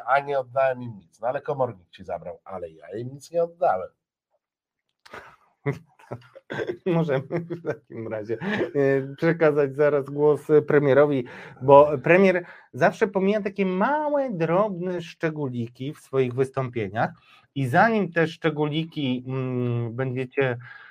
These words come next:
Speaker 2: e, mogli sami, mm, wyłapać, to ja tylko przypomnę, e, zanim oddam głos premierowi, że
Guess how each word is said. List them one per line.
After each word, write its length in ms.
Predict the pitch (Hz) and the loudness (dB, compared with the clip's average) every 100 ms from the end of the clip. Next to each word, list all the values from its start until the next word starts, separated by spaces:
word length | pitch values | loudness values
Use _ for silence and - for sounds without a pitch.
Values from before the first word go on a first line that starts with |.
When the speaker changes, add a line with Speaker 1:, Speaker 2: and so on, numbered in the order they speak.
| _ 120 | _ -8
Speaker 2:
e, 200 | 113 117 | -4 0
mogli 520 | 127 135 127 123 120 | 0 0 -2 -4 -6
sami, 800 | 120 143 165 151 143 135 131 127 | 0 2 4 2 0 -2 -4 -6
mm, 420 | 123 120 117 127 120 | -4 -4 -4 -4 2
wyłapać, 580 | 147 143 123 156 160 | 2 2 0 0 0
to 80 | - | -2
ja 160 | 175 170 | -2 -2
tylko 460 | 180 - 180 175 165 | -4 -4 -2 -4 -8
przypomnę, 920 | - 208 - 240 165 117 104 143 185 - | -10 -4 6 6 6 2 -2 -2 -4 -8
e, 300 | 135 131 127 | -10 -8 -6
zanim 420 | 147 143 135 131 | -4 -2 -2 -4
oddam 440 | 131 120 123 123 | -8 -6 -4 -2
głos 260 | 120 123 123 | -2 -2 -4
premierowi, 680 | - 123 127 117 95 90 87 _ _ _ 127 | -2 0 0 -2 -4 -10 -20 _ _ _ -8
że 340 | 127 139 | 2 2